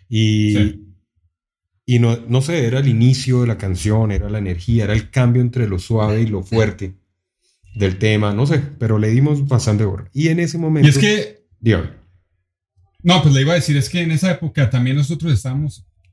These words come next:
Speaker 2: empezando a experimentar Metallica, porque
Speaker 1: Claro, por eso.
Speaker 2: yo, yo, yo no, yo en las cinco bandas favoritas, yo no, nunca los meto porque yo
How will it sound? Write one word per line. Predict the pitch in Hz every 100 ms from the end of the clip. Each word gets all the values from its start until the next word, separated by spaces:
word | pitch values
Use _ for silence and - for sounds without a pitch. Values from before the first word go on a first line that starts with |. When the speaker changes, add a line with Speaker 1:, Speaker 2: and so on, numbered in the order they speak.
| _ _ _ _ _
Speaker 2:
empezando | 160 127 143 135 170 180 139
a |
experimentar | 113 - 123 120 104 127 123 107
Metallica, | 139 117 131 117 120 104
porque | 120 98 113
Speaker 1:
Claro, | 156 123 110 -
por | 92
eso. | 135 143 151
Speaker 2:
yo, | 143 180
yo, | 170 240 247 180 110 80 - - _ _
yo | 143 160
no, | 214 165 127
yo | 143 185 202 202 - _
en | 139 135
las | 127
cinco | - 196 196
bandas | 196 185 180
favoritas, | 180 139 139 170 151
yo | 165
no, | 175
nunca | 175 175 185
los | 143
meto | 131 131 165
porque | 165 - 123
yo | 107 127 139 151 -